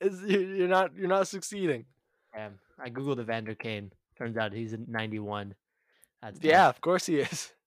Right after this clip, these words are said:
Speaker 1: <laughs> Think I would take Evander Kane's number? I'm not an idiot.
Speaker 2: <laughs> Fair enough. All right. Well, that's wholly unsatisfying. It's like,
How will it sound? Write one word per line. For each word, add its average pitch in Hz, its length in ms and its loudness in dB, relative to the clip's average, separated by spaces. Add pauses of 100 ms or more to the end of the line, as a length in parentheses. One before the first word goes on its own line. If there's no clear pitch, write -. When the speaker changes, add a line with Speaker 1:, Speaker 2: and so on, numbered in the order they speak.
(120)
Speaker 1:
<laughs> - 300 -14
Think 180 160 -2
I 185 60 6
would 170 120 4
take 170 140 -2
Evander 160 340 2
Kane's 170 280 0
number? 175 260 0 (180)
I'm 175 40 -10
not 170 160 4
an 160 60 4
idiot. 147 300 2 (600)
Speaker 2:
<laughs> - 680 -6
Fair 135 200 2
enough. 123 260 -2 (560)
All 165 120 0
right. 139 220 0 (840)
Well, 147 260 4 (680)
that's 160 160 -6
wholly 160 300 -2
unsatisfying. 107 760 -8 (880)
It's - 80 -20
like, 120 280 -10